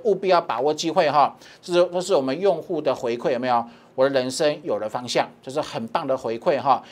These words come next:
另外呢，好不好？一定要学习哈。为什么？我有技术班送，送，呃，送给大家，参加会员或购买A P P都可以上技术班，好不好？你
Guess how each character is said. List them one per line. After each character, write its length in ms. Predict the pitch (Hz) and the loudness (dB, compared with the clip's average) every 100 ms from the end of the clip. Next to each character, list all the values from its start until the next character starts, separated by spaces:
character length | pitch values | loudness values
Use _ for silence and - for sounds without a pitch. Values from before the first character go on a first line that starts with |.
| - - | -12 0
另 140 | 285 | 6
外 120 | 294 | 8
呢， 260 | 226 208 196 | 10 10 10
好 60 | 185 | 8
不 60 | |
好？ 80 | 180 | 6
一 120 | - 180 | 6 0
定 20 | |
要 140 | 202 | 2
学 220 | 185 165 | 2 0
习 180 | 160 147 | 0 0
哈。 200 | 135 131 | 2 2
为 120 | 160 | 2
什 120 | 180 147 | 0 4
么？ 200 | 127 - _ - - - | 4 2 _ -20 -20 0
我 100 | 214 | 6
有 60 | 226 | 6
技 140 | 240 | 4
术 120 | 233 | 0
班 200 | 220 214 | 2 2
送， 120 | 208 202 | 2 -2
送， 220 | 214 226 | 0 2
呃， 80 | 240 | 2
送 100 | 190 | 2
给 60 | |
大 100 | 170 | 0
家， 320 | 151 160 143 143 - _ _ | 2 2 0 -4 -14 _ _
参 260 | - 294 302 | 2 2 6
加 220 | 311 294 | 6 6
会 260 | 311 320 233 | 4 2 6
员 240 | 196 175 | 6 6
或 140 | 226 | 4
购 100 | 233 | 2
买 140 | 214 170 | 2 2
A 100 | 190 | 2
P 120 | 196 | 0
P 60 | 185 | 0
都 120 | 214 | 0
可 80 | 180 | 0
以 60 | |
上 100 | 175 | -2
技 100 | 170 | -4
术 120 | 170 | -4
班， 100 | 160 | -2
好 80 | 147 | 2
不 60 | 143 | 2
好？ 60 | |
你 80 | 120 | 2